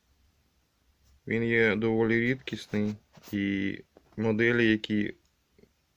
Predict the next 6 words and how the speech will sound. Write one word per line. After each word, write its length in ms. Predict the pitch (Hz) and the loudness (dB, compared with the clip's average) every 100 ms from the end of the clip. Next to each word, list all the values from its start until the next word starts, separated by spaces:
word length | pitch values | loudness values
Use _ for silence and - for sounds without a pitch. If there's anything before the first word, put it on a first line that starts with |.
| _ | _
є 340 | 113 104 104 104 | -4 2 4 4
у 120 | 104 | 4
продажу, 680 | - 113 151 160 127 113 104 | 0 2 2 2 0 -2 0
доволі 560 | 110 110 120 123 120 - _ _ _ _ _ | 0 0 0 0 -2 -8 _ _ _ _ _
дорогі. 640 | 113 113 110 101 92 92 101 _ _ _ _ _ _ _ _ _ _ _ _ _ _ _ _ _ _ _ _ | -4 0 0 0 -4 -8 -14 _ _ _ _ _ _ _ _ _ _ _ _ _ _ _ _ _ _ _ _
Тому 460 | - 104 117 143 | -10 -6 -4 -4